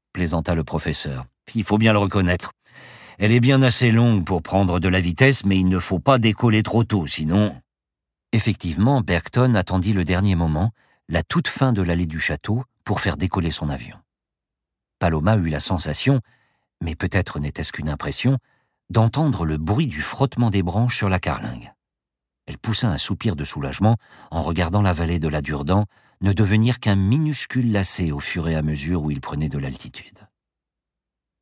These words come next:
Ce sera un tout petit trajet », commenta Bergton. « À peine trente kilomètres. Quel luxe de faire en jet privé de tels sauts de puce !» Paloma regardait maintenant avec inquiétude la pluie tomber drue sur les vitres.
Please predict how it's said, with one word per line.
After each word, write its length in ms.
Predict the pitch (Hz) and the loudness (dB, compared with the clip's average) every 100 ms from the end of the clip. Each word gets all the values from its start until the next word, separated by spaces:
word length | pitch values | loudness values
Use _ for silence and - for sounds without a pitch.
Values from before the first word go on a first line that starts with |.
| _ _ - | _ _ -6
Ce 80 | |
sera 240 | 90 - 110 | -2 2 4
un 80 | 110 | 2
tout 180 | - | 0
petit 220 | 110 - 110 | -2 0 0
trajet », 480 | 110 107 90 98 80 _ _ _ _ - | 2 2 4 2 0 _ _ _ _ -10
commenta 380 | 69 139 - 135 | -8 -6 -6 -8
Bergton. « 440 | - - 135 120 - _ _ _ _ _ _ | -8 -10 -12 -12 -14 _ _ _ _ _ _
À 120 | 92 | -2
peine 220 | - 110 | 2 2
trente 240 | 107 120 117 | 4 2 2
kilomètres. 560 | - 117 107 98 - 73 - _ _ _ _ _ _ | 2 4 4 2 -2 -10 -14 _ _ _ _ _ _
Quel 180 | - 123 | 2 4
luxe 380 | 120 131 120 - | 6 4 2 0
de 100 | 107 | 0
faire 300 | 98 117 104 | 2 2 2
en 180 | 95 90 | 2 0
jet 300 | - 117 - | 0 0 -2
privé 400 | - 107 101 135 | 0 2 2 2
de 120 | 95 | 0
tels 220 | 90 104 | 0 -2
sauts 160 | - 101 | 0 -4
de 80 | - | -4
puce !» 320 | 160 143 - 107 _ _ _ _ _ _ _ _ _ _ | -4 -4 -6 -12 _ _ _ _ _ _ _ _ _ _
Paloma 420 | - 95 87 98 | 0 2 2 2
regardait 440 | 104 82 82 76 82 | 0 -2 -4 -2 -2
maintenant 300 | 76 - 95 | -2 -2 -2
avec 260 | 80 71 | -2 -4
inquiétude 520 | 80 - 76 - 110 87 | -4 -4 -6 -4 -4 -2
la 120 | 78 | -4
pluie 380 | - - 107 92 | -6 -4 -4 -4
tomber 340 | 82 80 73 | -4 -2 -2
drue 320 | 67 78 85 | -4 -4 -4
sur 180 | 76 73 | -4 -6
les 100 | 71 | -6
vitres. 360 | 64 64 - | -8 -12 -14